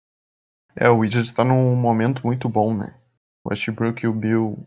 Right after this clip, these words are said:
continuando jogando bem, o time se organizou ali, melhorou a defesa,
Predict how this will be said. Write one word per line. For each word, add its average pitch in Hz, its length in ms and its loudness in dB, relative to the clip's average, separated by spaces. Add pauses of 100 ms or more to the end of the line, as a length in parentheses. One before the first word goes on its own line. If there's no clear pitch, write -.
(140)
continuando 113 560 -4
jogando 110 320 0
bem, 113 340 0
o 143 60 -10
time 120 240 -6
se - 160 -6
organizou 117 600 2
ali, 113 460 -2 (1200)
melhorou 113 400 2
a 117 40 4
defesa, 123 800 0